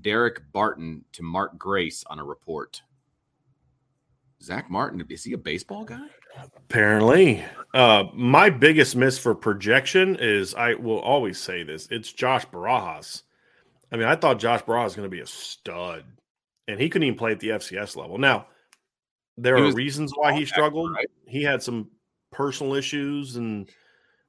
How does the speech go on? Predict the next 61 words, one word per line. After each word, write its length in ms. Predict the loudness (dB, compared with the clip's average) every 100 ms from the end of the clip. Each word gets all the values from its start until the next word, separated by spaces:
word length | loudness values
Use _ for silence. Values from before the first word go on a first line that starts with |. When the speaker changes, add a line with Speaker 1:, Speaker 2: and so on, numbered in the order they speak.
| _ _ _
Speaker 2:
that 380 | -2 -2 -2 -14
led 240 | -2 0 0
him 240 | -2 -2
to 200 | -2 -4
not 460 | -4 -2 0 -2 -2
being 240 | -2 0
in 140 | -4 -6
the 80 | -4
greatest 380 | 0 0 -2
shape 400 | -4 -2 -2 -4 -8
and 100 | -6
that 140 | -6
kind 160 | -6 -8
of 80 | -8
stuff. 380 | -4 -4 -4
But, 120 | -10 -8
yeah, 160 | -6
I 60 | -6
thought 240 | -6 -10
Josh 240 | -10 -14 -14
Barajas 220 | -14 -14
was 160 | -14 -18
gonna 140 | -16
be, 100 | -16
when 200 | -8 0
Speaker 1:
He 40 | 2
Speaker 2:
they 60 |
Speaker 1:
was 120 | 4 6
Speaker 2:
flipped 220 | 4 0
him 60 | -10
from 160 | -12 -18
Penn 80 | -14
State, 320 | -12 -12 -12
I 60 | -12
was 120 | -16
like, 100 | -8
Speaker 1:
he 80 | -2
Speaker 2:
"Man." 60 | 0
Speaker 1:
was 100 | 2
the 100 | 0
linebacker 720 | 2 0 2 0 0 0 -4
for 100 | -4
Mandrain, 600 | -4 -4 -2 -2 -2 -4
the 80 | -4
same 240 | -4 -4
school 300 | -4 -2 -2
that 120 | -2
Speaker 2:
Yes. 100 | -4 -8
Speaker 1:
Nick 80 | -8
Bowen 260 | -4 -4 -2
goes 280 | -4 -6 -8
to, 280 | -8 -6 -6
which 200 | -6 -6
is 180 | -6 -6
Speaker 2:
Yes. 400 | -8 -12 -18 -10
Speaker 1:
about 140 | -8 -8
an 40 | -4
hour 340 | -2 -2 -2
west 300 | 0 0 0
of 80 | -8
here. 260 | -8 -10